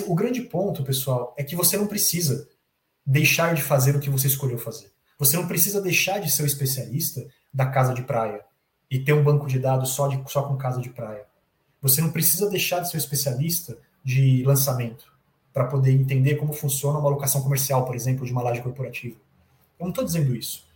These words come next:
porque eu defendo a tese de que todos precisamos ter uma especialização profunda.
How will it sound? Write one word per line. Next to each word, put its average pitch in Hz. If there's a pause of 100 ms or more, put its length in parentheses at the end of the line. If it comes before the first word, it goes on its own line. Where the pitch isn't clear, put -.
(160)
porque 147
eu 160
defendo 185
a -
tese 175
de 170
que 160
todos -
precisamos 165
ter 165
uma 165
especialização 151
profunda. 120